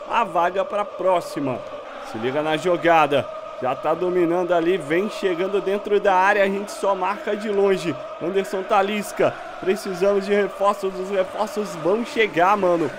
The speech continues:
E a gente vai ter um time mais forte, com certeza. Vai ter opção no banco, coisa que hoje em dia tá difícil de ter. Aí o Bruno Henrique já chegou, já mandou ela pro Cristiano. Já tinha armado o chute de primeira. Ó, então chegando, hein?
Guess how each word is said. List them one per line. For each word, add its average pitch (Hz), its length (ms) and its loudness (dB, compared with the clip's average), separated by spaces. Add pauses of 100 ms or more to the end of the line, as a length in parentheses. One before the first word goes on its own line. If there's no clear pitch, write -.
(140)
E 170 60 2
a 180 60 4
gente 196 280 -2
vai 185 240 0
ter 202 120 -4
um 202 80 0
time 214 280 -4
mais 208 240 -2
forte, 196 420 -2
com 208 180 -6
certeza. 196 640 2 (200)
Vai 175 120 0
ter 196 140 -4
opção 208 420 0
no 240 120 -2
banco, 202 420 2 (220)
coisa 208 280 2
que 208 140 -4
hoje 214 220 0
em 202 40 -4
dia 202 220 4
tá 202 220 -2
difícil 214 480 -8
de 226 160 -6
ter. 185 280 4 (240)
Aí 196 140 6
o 208 60 0
Bruno 233 240 -2
Henrique 220 440 2 (240)
já 208 160 4
chegou, 240 460 4
já 220 260 4
mandou 240 440 2
ela 247 180 2
pro 247 180 -4
Cristiano. 254 1600 6 (380)
Já 190 160 0 (220)
tinha 247 180 -2
armado 214 420 0
o 226 80 -4 (120)
chute 226 260 -8
de 190 160 -10 (140)
primeira. 185 560 4 (520)
Ó, 135 80 2
então 131 280 -2
chegando, 214 480 2
hein? 180 180 4